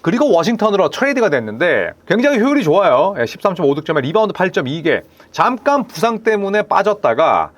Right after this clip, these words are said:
뭐 리션 홈즈가 또 잘하긴 했었습니다만 이 베글리가 벤치에서 뛰면서도 서두르지 않고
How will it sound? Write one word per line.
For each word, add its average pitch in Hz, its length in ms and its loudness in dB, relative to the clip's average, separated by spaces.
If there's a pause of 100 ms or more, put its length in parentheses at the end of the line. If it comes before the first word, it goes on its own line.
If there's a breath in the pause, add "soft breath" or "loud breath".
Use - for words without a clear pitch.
(180 soft breath)
뭐 127 120 -4
리션 185 240 0
홈즈가 214 340 0 (220)
또 170 80 -4
잘하긴 156 340 0
했었습니다만 117 840 -2 (260 loud breath)
이 131 40 -10
베글리가 170 460 0
벤치에서 208 540 0
뛰면서도 208 760 0
서두르지 240 420 -2
않고 117 420 0